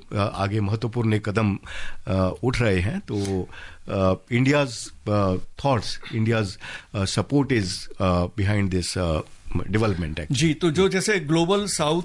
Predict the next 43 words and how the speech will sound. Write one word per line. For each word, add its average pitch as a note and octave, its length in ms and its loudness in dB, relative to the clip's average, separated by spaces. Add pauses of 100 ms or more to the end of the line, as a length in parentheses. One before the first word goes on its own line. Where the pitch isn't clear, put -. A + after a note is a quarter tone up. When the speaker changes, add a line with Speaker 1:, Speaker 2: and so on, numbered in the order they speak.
Speaker 2:
की G3+ 80 -2
बात D#3+ 240 2
है, G3 80 -2
तो G#3 100 -4
कौन F3+ 340 -2
से A3 240 -2
ऐसे F#3 220 0
मुद्दे D3+ 280 0
हैं E3 240 2
जो D#3 120 0
आपको D3 440 0
लग C#3+ 220 0
रहा D3 280 4
है C#3+ 180 2 (400)
इस, D#3+ 260 2 (440)
इस, - 320 -6
इस D#3+ 220 -4
बैठक D3 360 2 (100)
में D3 280 4
उठाए D3+ 380 2
जाएंगे, C#3 460 2 (340)
खास D#3+ 240 0
तौर D#3 180 2
पे D#3 180 0
जो C#3+ 140 0
ग्लोबल D#3 440 0
साउथ D3 320 0
के D3+ 240 -2
इश्यूज C3+ 580 0
हैं, C#3 320 0 (260)
वो D#3+ 100 2
कौन F#3+ 240 2
से F#3+ 160 0
ऐसे D3+ 300 2
इश्यूज C3+ 360 0
हैं C3 200 0
जिनको C#3 460 0
इस C#3 220 0
मंच C3 200 2
पर C3+ 260 -2
भारत C3+ 380 2
आगे B2 200 0
बढ़ाएगा? A#2 460 -4